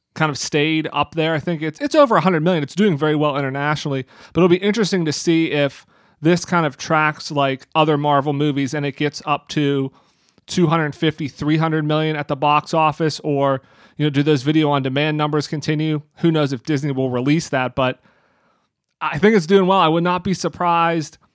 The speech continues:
Maybe not Shang-Chi, 'cause maybe they're gonna wanna do one fully in the theaters to see, does it do two hundred million opening weekend? Like, what's video on demand impact to the box office numbers?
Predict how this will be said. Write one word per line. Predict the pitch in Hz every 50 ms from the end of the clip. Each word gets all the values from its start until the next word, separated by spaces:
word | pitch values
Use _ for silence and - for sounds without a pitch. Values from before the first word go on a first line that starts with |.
| _ -
Maybe | 156 170 196 220 220
not | 208 202 196 190 170 -
Shang-Chi, | - - 185 170 170 170 156 - - 175 175 185 190
'cause | - - 143 117
maybe | 147 151 156 156
they're | 156 156
gonna | 151 156 147
wanna | 147 156 147 143
do | 131 143 147 151
one | 147 151 147 143
fully | - - - 165 156 156 156 156 160 156
in | 147 147
the | 139 120
theaters | - 147 147 156 170 175 185 185 175 -
to | - 139
see, | - - 156 147 147 147 143 131 - _ _ _ _
does | - 139 147
it | 160 147
do | - 156 151
two | - - 185 202 175
hundred | 196 202 202 196 196
million | 202 196 202 202 202 202
opening | 202 196 180 214 202 196
weekend? | 208 220 - 226 214 185
Like, | 160 151 147 - _ _ _ -
what's | 170 175 226 185 175
video | 165 185 202 196 196 185
on | 170 175 165 156
demand | 156 143 143 147 156 160 160 160 151 147 143 127 - _ _ _ _ _ _
impact | 196 180 180 165 - 165 156 151 - -
to | - 170
the | 147 135
box | 120 139 139 143 160 - 208
office | 185 185 185 - 202 - -
numbers? | 208 208 208 208 220 220 233 226 -